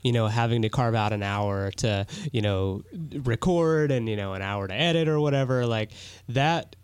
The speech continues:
is time that, ha-, you know, can, you ha-, you have to be really careful. And I've, the, the reason I'm kind of, like, mostly on board with this lately is because I've, you know, noticed myself, like,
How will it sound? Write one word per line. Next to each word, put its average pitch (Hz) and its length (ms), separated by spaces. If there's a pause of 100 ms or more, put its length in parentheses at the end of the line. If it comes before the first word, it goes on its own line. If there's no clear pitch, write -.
(140)
is 131 380
time 120 400
that, 110 280
ha-, 127 280
you 190 180
know, 202 120
can, 175 640
you 151 240
ha-, 160 60
you 139 220
have 165 140
to 156 60
be 151 100
really 131 320
careful. 135 420
And 113 100
I've, 110 180 (260)
the, 135 160
the 127 140
reason 139 280
I'm 120 120
kind 123 220
of, 113 80
like, 110 220
mostly 127 340
on 101 140
board 214 240
with 143 140
this 120 160
lately 113 260
is 104 100
because 113 300
I've, 127 480 (300)
you 127 100
know, 117 140
noticed 131 500
myself, 104 460
like, 104 260